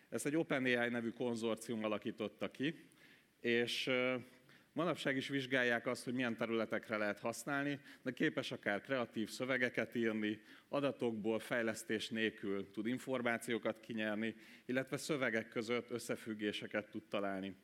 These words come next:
Ugye a mai nyitó előadáshoz is ez egy érdekes témakör lehet, mert ott például, hogyha magyar nyelven ez rendelkezésre állna, akkor csomó emberi munkát ki tudna váltani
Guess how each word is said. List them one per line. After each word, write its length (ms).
Ugye 140
a 40
mai 240
nyitó 340
előadáshoz 800
is 160
ez 80
egy 120
érdekes 540
témakör 540
lehet, 340
mert 140
ott 100
például, 300
hogyha 200
magyar 360
nyelven 380
ez 120
rendelkezésre 800
állna, 320
akkor 380
csomó 280
emberi 280
munkát 440
ki 100
tudna 320
váltani 560